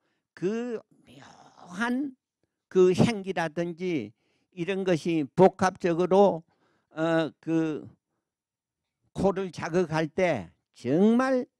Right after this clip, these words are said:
행복스러운 그러한 바-, 발효액을 여러분들이 마시게 될 겁니다. 그렇기 때문에 이 발효액이라는 것은 미생물의 그 역할이기 때문에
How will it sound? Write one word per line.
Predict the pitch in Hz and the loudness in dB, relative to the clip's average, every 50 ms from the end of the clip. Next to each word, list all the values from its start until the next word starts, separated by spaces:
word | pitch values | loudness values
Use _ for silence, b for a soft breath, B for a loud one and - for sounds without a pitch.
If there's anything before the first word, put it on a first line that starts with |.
| _ _ _ _ _ _ _ _ _ _ _ _ _ _ _ - | _ _ _ _ _ _ _ _ _ _ _ _ _ _ _ -6
행복스러운 | - 185 185 180 175 190 185 170 - - 208 - 170 165 156 151 - - - _ _ _ _ _ _ _ _ _ _ _ | -4 -2 -2 -2 -2 -4 -8 -8 -8 -6 -6 -4 -4 -4 -4 -6 -8 -12 -16 _ _ _ _ _ _ _ _ _ _ _
그러한 | - 165 151 165 165 151 156 160 156 147 - | -6 -2 0 0 0 0 -2 -4 -6 -6 -6
바-, | - 139 147 123 76 - - - | -6 -6 -6 -6 -8 -14 -18 -10
발효액을 | - 131 139 143 143 147 143 135 135 143 165 175 170 160 147 - _ _ _ _ _ _ _ | -6 -4 -2 0 0 0 0 0 -2 -2 -4 -4 -4 -6 -10 -14 _ _ _ _ _ _ _
여러분들이 | - 143 135 147 127 135 139 135 131 147 147 151 147 131 117 135 - _ _ | -6 -4 -2 0 2 2 2 2 2 0 2 0 0 -2 -2 -8 -14 _ _
마시게 | - - 127 127 131 131 - - 131 110 113 | -12 -4 -2 0 0 0 -2 -6 -8 -8 -8
될 | 101 - - 107 107 | -8 -6 -8 -8 -8
겁니다. | - - 101 90 - 80 - - - _ _ _ _ _ _ _ _ _ _ _ _ _ _ _ _ _ _ | -8 -8 -10 -10 -12 -16 -20 -20 -20 _ _ _ _ _ _ _ _ _ _ _ _ _ _ _ _ _ _
그렇기 | - 160 185 196 208 | -2 0 0 0 0
때문에 | 185 214 202 208 233 233 214 175 123 92 82 - _ _ _ _ _ _ _ | 0 0 0 0 0 0 0 0 0 -2 -6 -10 _ _ _ _ _ _ _
이 | - 180 190 208 202 190 | -10 -8 -6 -6 -6 -8
발효액이라는 | - - 143 196 220 226 262 254 240 214 202 208 190 202 196 202 190 180 175 160 160 156 | -10 -10 -10 -8 -6 -4 -2 -2 -2 -2 -2 -4 -4 -4 -6 -6 -6 -4 -2 0 2 2
것은 | 143 117 - 170 185 196 185 135 107 92 - - _ - _ _ _ _ _ _ _ _ _ | 2 0 0 0 0 0 0 0 -4 -6 -8 -12 _ -20 _ _ _ _ _ _ _ _ _
미생물의 | 127 113 120 143 156 156 143 185 220 233 247 262 277 277 294 254 233 220 196 156 127 - - | -8 -4 -2 0 0 2 4 6 6 8 8 8 8 6 6 4 2 0 0 -4 -6 -6 -6
그 | - 160 170 165 160 160 | 0 4 4 6 6 6
역할이기 | 160 175 175 - - 175 202 185 170 156 143 120 | 6 4 4 2 -2 -4 -4 -4 -4 -6 -8 -8
때문에 | - 139 127 131 135 143 165 190 208 196 - - 123 - | -6 -6 -4 -4 -4 -4 -4 -4 -4 -4 -6 -8 -12 -16